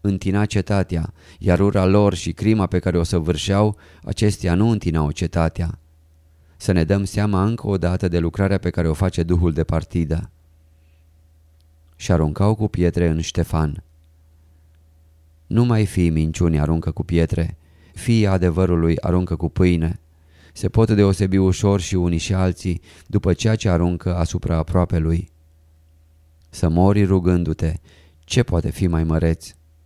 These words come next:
Și aruncau cu pietre în Ștefan, care se ruga. Ce stare înaltă este aceasta, să te rogi în timp ce ești ucis cu pietre.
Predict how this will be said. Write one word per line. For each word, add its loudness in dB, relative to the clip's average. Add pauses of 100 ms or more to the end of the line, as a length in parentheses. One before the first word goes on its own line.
(1040)
Și -2
aruncau 2
cu -2
pietre 0
în 2
Ștefan, -2
care 0
se -2
ruga. 0 (2000)
Ce -2
stare 2
înaltă 0
este -2
aceasta, -2 (240)
să -4
te -2
rogi 4
în 0
timp -2
ce -6
ești -2
ucis -2
cu -6
pietre. -2